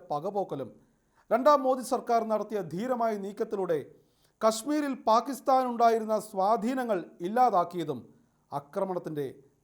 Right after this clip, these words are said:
കാരണങ്ങളാണ്. കശ്മീരിൽ ഏതാണ്ട് എൺപത്തി അയ്യായിരത്തിലധികം താമസ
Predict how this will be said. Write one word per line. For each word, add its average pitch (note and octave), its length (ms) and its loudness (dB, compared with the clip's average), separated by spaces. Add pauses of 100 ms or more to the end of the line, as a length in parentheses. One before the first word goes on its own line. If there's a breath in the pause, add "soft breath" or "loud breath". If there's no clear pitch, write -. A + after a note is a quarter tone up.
(120)
കാരണങ്ങളാണ്. C3+ 680 -6 (380)
കശ്മീരിൽ D#4 580 4
ഏതാണ്ട് C#4+ 320 4 (240)
എൺപത്തി D#4 320 -2 (100)
അയ്യായിരത്തിലധികം B3 760 2 (220)
താമസ A#3 360 0